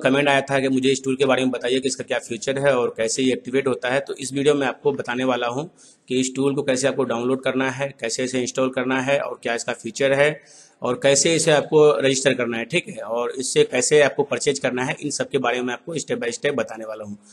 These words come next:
तो video को ध्यान से देखें और अंत तक देखें। पहली बात मैं आपको ये बता दूं कि ये जो tool है,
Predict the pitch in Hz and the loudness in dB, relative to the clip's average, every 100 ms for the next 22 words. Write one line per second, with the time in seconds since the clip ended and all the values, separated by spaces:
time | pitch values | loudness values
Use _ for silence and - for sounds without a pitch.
0 | - - 123 123 127 143 123 123 143 139 | -20 -8 -2 0 2 2 2 0 0 0
1 | 143 151 117 110 113 104 104 104 - _ | 2 2 2 -4 -10 -10 -10 -12 -20 _
2 | _ - _ _ _ _ _ _ _ _ | _ -20 _ _ _ _ _ _ _ _
3 | _ _ _ _ _ 151 160 185 180 180 | _ _ _ _ _ 8 10 12 12 12
4 | 175 185 165 147 151 151 170 170 170 160 | 12 12 12 12 10 10 12 12 12 10
5 | 151 160 151 120 175 | 10 12 12 10 6